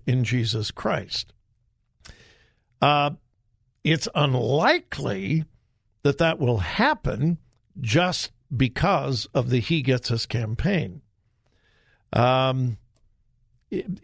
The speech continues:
i-, if you can find how to be saved, how to trust Jesus Christ as personal Savior on the website, uh, you're a better person than I am. I can't find it.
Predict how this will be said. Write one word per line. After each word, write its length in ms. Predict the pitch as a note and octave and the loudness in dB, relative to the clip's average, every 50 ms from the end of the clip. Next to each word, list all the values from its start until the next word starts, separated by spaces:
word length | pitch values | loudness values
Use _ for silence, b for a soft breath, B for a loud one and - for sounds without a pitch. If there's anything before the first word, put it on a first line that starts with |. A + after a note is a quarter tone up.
| C#4+ D4+ - F#3 - - | -16 -12 -12 -12 -12 -12
i-, 260 | A3+ C4+ C4 C4 C4 - _ _ _ _ _ - | -16 -18 -18 -20 -20 -20 _ _ _ _ _ -2
if 360 | B3 F#3+ G#3+ B3 A#3 - - | 2 2 2 2 2 0 0
you 120 | A3+ A3+ | 0 0
can 240 | - - F#3+ E3+ D#3 | 2 2 2 2 2
find 720 | C3 - - G3 F#3 D#3+ C3 B2+ C3 C3+ D3 D3+ C#3+ D3 - _ _ _ _ _ _ _ _ _ _ _ _ _ _ _ _ _ _ _ _ - | 0 0 0 0 0 2 0 0 0 2 0 0 0 -2 -6 _ _ _ _ _ _ _ _ _ _ _ _ _ _ _ _ _ _ _ _ -12
how 320 | B3 G3+ - - F#3 A#3 B3 | -8 -4 0 2 2 2 2
to 80 | C#4+ | 2
be 140 | A#3+ A#3 A3+ | 2 0 0
saved, 640 | - - A3+ A3+ B3+ F4 - - G#3 - _ _ _ _ _ _ _ _ | 0 0 0 -2 -2 -4 -6 -8 -10 -14 _ _ _ _ _ _ _ _
how 220 | - - D#3 F#3+ A3+ | -4 0 0 0 2
to 120 | C4 C#4+ | 0 -2
trust 440 | G3+ - - F#3+ G3 F3 - - D3+ | -4 -4 -4 -4 -2 -2 -4 -4 -4
Jesus 480 | B2+ A2 E3+ A3 G3+ D3+ F#3 G3 - - | 0 0 0 2 0 0 -2 -4 -4 -2
Christ 420 | - D#3+ D3+ D3+ D3+ B2+ - - | -2 0 0 0 0 -2 -2 -2
as 140 | C3+ A#2+ - | -4 -4 -2
personal 500 | - E3 F3+ E3+ D3+ - E3 D3+ D3+ C3+ | -2 -2 -2 -2 -2 0 0 0 0 0
Savior 480 | - - C#3+ C#3 C3 A#2+ B2+ C3 - | 0 0 0 0 0 0 0 -2 -2
on 240 | - D3+ D3+ G3 A3+ | 0 0 0 0 2
the 80 | B3 A3+ | 0 0
website, 720 | F#3+ G3+ F#3+ G3 F#3+ D#3+ - - - G#2 G#2 A2 A#2+ - - _ _ b b b b b b b b b b b b b - | 2 2 0 0 0 -2 -2 -2 -2 -2 -4 -4 -6 -8 -10 _ _ b b b b b b b b b b b b b -8
uh, 80 | - - | -6 -2
you're 260 | - A2 B2+ F3 G3+ | -2 0 0 2 2
a 60 | G#3+ | 2
better 240 | F#3 F#3+ F#3+ F#3 F3+ | 2 2 2 0 0
person 400 | - D#3 E3 D3+ - - F3 C#3+ | 0 0 0 0 0 -2 -2 0
than 100 | D#3 F3+ | 0 0
I 220 | G3 A#3+ C#4 C#4+ - | 0 0 -2 -2 -2
am. 200 | - F#3 F3 - - - | -4 -4 -6 -10 -10 -6
I 320 | - B2+ C#3+ E3 G3+ G3+ E3 - _ _ _ - | -4 -2 0 0 0 -2 -2 -6 _ _ _ -6
can't 360 | - C3+ C3+ C3 C#3 D#3+ - _ _ | -2 0 0 0 0 -2 -6 _ _
find 460 | _ - - G#3 C#4+ E4+ F4+ D#4+ B3 | _ -4 -2 -2 0 0 0 -2 -2
it. 160 | - F#2+ - | -2 -4 -6